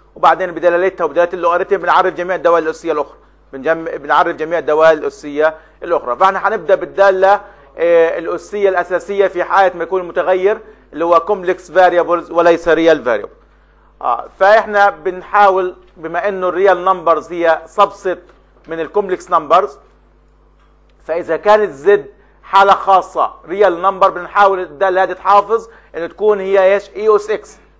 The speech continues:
في لما تكون الزد بتساوي اكس تنزل هذه الداله، انا بد-، بدور على الداله اف اوف زد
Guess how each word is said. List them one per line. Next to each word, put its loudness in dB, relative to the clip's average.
في -12
لما -2
تكون -4
الزد -4
بتساوي 0
اكس -8
تنزل 0
هذه 4
الداله، 4
انا 2
بد-، 2
بدور 6
على 4
الداله 4
اف -2
اوف -16
زد -2